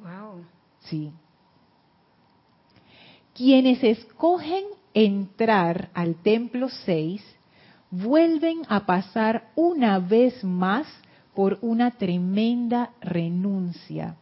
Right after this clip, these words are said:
Speaker 2: Son los misioneros bajo el arcángel Uriel y, en este caso, la amada maestra ascendida Nada. Se guardan las bellas vestiduras, los terciopelos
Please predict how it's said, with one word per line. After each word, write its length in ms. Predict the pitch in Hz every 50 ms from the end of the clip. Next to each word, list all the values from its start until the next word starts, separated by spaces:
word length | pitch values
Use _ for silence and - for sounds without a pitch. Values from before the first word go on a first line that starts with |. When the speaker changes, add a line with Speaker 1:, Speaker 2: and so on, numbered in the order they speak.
| _ _ _ _ _ _ _ _ _ _ _ _ _ _ _ _ - _ _
Speaker 2:
Son 400 | - - - - 233 233 240 240
los 160 | 247 262 262
misioneros 840 | 240 214 208 196 - 196 180 175 180 196 220 240 254 277 302 294 -
bajo 280 | 185 180 170 170 - 180
el 80 | 170
arcángel 680 | 170 165 170 170 - 196 196 214 214 214 - 226 208 190
Uriel 520 | 170 165 185 202 226 240 262 294 302 320 - _ _ _ _ _ _ _ _ _ _ _ _ _ _ _
y, 300 | - 233 247 277 285 -
en 140 | - 190 175
este 220 | 165 165 - 208 208
caso, 340 | - 196 196 202 - 226 -
la 160 | 196 185 170
amada 320 | 165 165 170 170 175 185 196
maestra 360 | 185 170 165 165 160 - 196
ascendida 460 | 190 - 175 165 156 156 156 165 165
Nada. 420 | 170 180 196 196 180 165 156 147 - _ _ _ _ _ - - - - _ _ -
Se 140 | - 220 202
guardan 760 | 185 185 202 226 247 269 262 240 214 196 202 214 240 247 233
las 180 | 190 175 - 180
bellas 300 | 180 190 190 208 220 190
vestiduras, 720 | 185 185 180 - - 180 175 175 226 247 240 240 233 240 240 - - _ -
los 260 | 180 175 175 170 - -
terciopelos 840 | 233 233 254 247 - 277 262 247 - 262 247 247 247 240 247 254